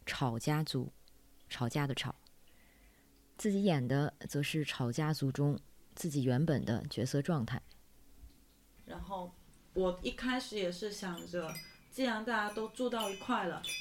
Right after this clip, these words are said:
Speaker 2: 我把阿超接过来了，我其实已经表态了，而且我很多事情都会跟他们商量。但是后来我发现这个过程特别难，有些人就会觉得“你为什么要跟我商量？”有，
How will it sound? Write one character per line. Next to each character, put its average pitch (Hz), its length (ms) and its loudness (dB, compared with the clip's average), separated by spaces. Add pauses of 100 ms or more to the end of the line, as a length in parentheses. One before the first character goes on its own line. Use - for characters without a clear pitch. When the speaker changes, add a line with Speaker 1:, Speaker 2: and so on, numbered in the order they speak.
(120)
Speaker 2:
我 202 100 -4
把 185 100 -2
阿 208 120 0
超 220 200 -2
接 247 240 2
过 240 240 0
来 175 180 -2
了， 170 180 -4
我 165 140 -2
其 175 240 -4
实 220 100 -4
已 233 120 0
经 196 180 -8
表 175 200 -4
态 190 260 -4
了， 175 220 -8 (600)
而 190 100 -8
且 214 180 -6
我 196 200 -2
很 190 180 -6
多 202 120 -6
事 226 180 -8
情 190 240 -6
都 190 100 -4
会 208 100 -6
跟 208 220 -10
他 240 160 -4
们 233 200 -2
商 185 300 -4
量。 180 220 -6 (420)
但 240 140 -2
是 247 60 0
后 240 300 -2
来 180 260 -4 (280)
我 185 120 -4
发 226 220 -2
现 240 160 0
这 247 160 0
个 240 60 -10
过 233 140 -2
程 190 240 -8
特 - 120 -14
别 208 140 -2
难， 180 380 -4 (280)
有 196 120 -4
些 240 200 0
人 196 260 -4 (240)
就 277 160 0
会 247 180 2
觉 202 100 -8
得 202 140 -6
“你 190 60 -4
为 226 180 -2
什 196 80 -6
么 185 80 -2
要 185 120 -4
跟 175 180 -6
我 170 160 -8
商 175 280 -8
量？” 170 200 -4 (420)
有， 190 180 -4